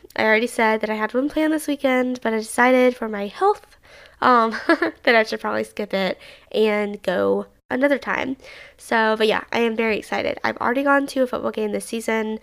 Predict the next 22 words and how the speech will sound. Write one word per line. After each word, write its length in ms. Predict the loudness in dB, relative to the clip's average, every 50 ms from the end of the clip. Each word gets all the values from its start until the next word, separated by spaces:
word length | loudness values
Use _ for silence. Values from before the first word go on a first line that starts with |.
| -14 -20 -20 _ _
but 100 | 2 4
I 60 | 4
really 280 | 4 4 2 2 4 4
wanna 160 | 4 2 0 0
go 260 | 0 2 2 2 0
when 100 | 0 -2
it's 140 | -6 -6 -8
cooler 340 | -6 -4 -2 0 0 0
out 240 | 0 0 0 -2 -4
because 240 | -6 -8 -6 -6 -8
it 100 | -6 -4
feels 280 | -2 -2 -2 -2 -4 -6
more 80 | -10
exciting, 640 | -10 -8 -2 0 4 4 4 4 4 2 2 0 -4 -8 -14 -20 -20 _ -2
and 480 | 2 4 4 6 6 4 2 0 -2 -4 -6 -10 -20 _ _ _ _
it's 160 | -4 0 2
okay 240 | 2 2 4 2 2 2
that 100 | 2 -2
I 40 | -2
skipped 260 | -4 -4 -4 -4 -2
this 160 | -4 -6 -6
weekend's 720 | -6 -8 -6 -4 -2 2 2 2 2 2 -4 -6 -8 -12